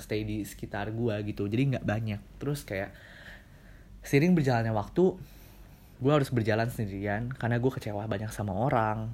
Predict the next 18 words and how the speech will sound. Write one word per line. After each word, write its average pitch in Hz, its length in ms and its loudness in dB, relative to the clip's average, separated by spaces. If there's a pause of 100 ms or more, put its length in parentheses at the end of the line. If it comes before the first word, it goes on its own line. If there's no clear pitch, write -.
(140)
dan 104 240 -4
masalah 110 320 -2
juga 101 240 -2
datang. 110 320 -6
Gua 135 160 2
har-, 135 120 -4
gua 131 200 0
merasa 120 240 -2
gua 123 160 2
harus 117 80 -8
jadi - 160 -4
sosok - 320 -10
yang 101 80 -6
kuat, 113 400 0 (560)
gua 131 160 6
harus 120 80 -8
jadi 104 240 -2
orang 104 160 -6